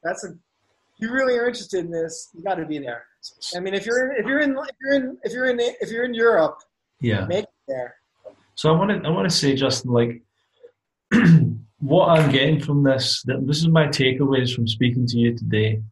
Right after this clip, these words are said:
Speaker 2: is you talked about commitment. You talked about faith, and I think that was really, to me, that's really interesting. Like, you, you're committed to this.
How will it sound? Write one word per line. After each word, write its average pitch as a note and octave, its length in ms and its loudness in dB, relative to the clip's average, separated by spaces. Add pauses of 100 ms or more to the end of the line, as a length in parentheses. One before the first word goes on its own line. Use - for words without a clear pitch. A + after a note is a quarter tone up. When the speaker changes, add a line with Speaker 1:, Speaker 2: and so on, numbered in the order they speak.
(440)
Speaker 2:
is A2+ 460 2 (260)
you B2 180 0
talked C#3+ 300 2
about C#3 340 0
commitment. A2 600 -2 (1120)
You A#2+ 100 2
talked C#3 300 2
about B2 400 0
faith, A#2+ 480 -2 (220)
and A#2+ 120 2
I A#2+ 60 4
think C#3+ 140 2
that C3+ 120 0
was A#2+ 180 -4
really, A#2+ 220 0
to B2+ 120 -6
me, D3 100 4
that's D3 180 0
really C3+ 200 2
interesting. A2 440 0
Like, G#2+ 140 -4
you, C3+ 380 2
you're C#3 260 2
committed A#2+ 580 0
to D3 120 0
this. D#3+ 360 -2